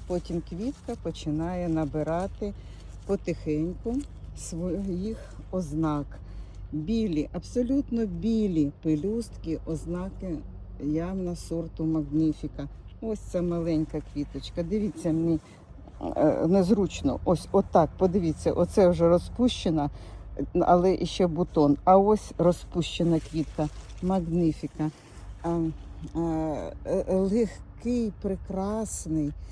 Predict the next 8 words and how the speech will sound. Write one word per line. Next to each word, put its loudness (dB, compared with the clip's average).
солодкуватий 0
аромат. 2
Просто -2
захоплення, -2
а -2
не 0
сорт. -2
Це 0